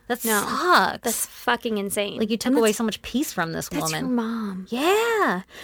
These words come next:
Speaker 1: And you witnessed it.
Speaker 2: Yeah.
Speaker 1: And,
Speaker 2: And,
Speaker 1: like,
Speaker 2: like,
Speaker 1: to
Speaker 2: you shared a room. You, like,
Speaker 1: Yeah.
Speaker 2: you guys lived together with her sister and her mom. Like, it's obviously a close-knit family.
Speaker 1: Yeah. And like you said, that survivor's guilt.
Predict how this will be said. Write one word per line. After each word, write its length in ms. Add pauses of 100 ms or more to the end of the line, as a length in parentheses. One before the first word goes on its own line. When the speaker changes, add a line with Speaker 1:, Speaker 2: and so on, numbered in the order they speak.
(100)
Speaker 1:
And 140
you 80
witnessed 480
it. 340
Speaker 2:
Yeah. 280 (240)
Speaker 1:
And, 80
Speaker 2:
And, 60
Speaker 1:
like, 120
Speaker 2:
like, 120
Speaker 1:
to 80
Speaker 2:
you 60
shared 520
a 100
room. 560
You, 280
like, 320
Speaker 1:
Yeah. 300
Speaker 2:
you 140
guys 320
lived 180
together 420
with 240 (320)
her 300
sister 380
and 160
her 160
mom. 480
Like, 180
it's 160
obviously 400
a 80
close-knit 640
family. 640
Speaker 1:
Yeah. 540
And 180
like 160
you 80
said, 160
that 120
survivor's 560
guilt. 300